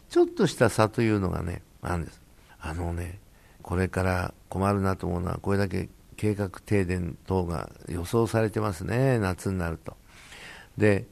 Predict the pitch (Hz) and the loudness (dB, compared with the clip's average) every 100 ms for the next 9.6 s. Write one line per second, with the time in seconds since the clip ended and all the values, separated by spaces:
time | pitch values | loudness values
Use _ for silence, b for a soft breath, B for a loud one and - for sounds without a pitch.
0 | - _ - - 131 160 147 107 98 135 | -20 _ -20 -2 4 6 8 6 6 8
1 | 185 165 - 92 92 - 92 95 - - | 8 4 0 -4 -6 -14 -12 -14 -14 -18
2 | - 104 - 170 190 147 101 98 95 - | -6 -6 2 4 4 2 0 -2 -4 -8
3 | - B B B B B - 127 202 208 | -20 B B B B B 6 10 10 8
4 | - 139 104 - - - 104 104 113 120 | 2 -10 -12 -14 -16 -10 -8 -8 -8 -10
5 | - - - - b b b b b - | -14 -20 -20 -20 b b b b b -14
6 | 71 98 156 202 226 196 123 101 110 104 | 0 6 6 6 6 6 6 4 4 4
7 | 104 104 101 95 80 98 98 - 90 90 | 2 4 2 0 -2 -2 -4 -4 -4 -4
8 | 92 85 - 101 90 - 95 - 90 85 | -4 -6 -6 -2 -2 -2 -8 -4 -4 -2
9 | 87 98 92 82 78 | -2 -2 -4 -6 -6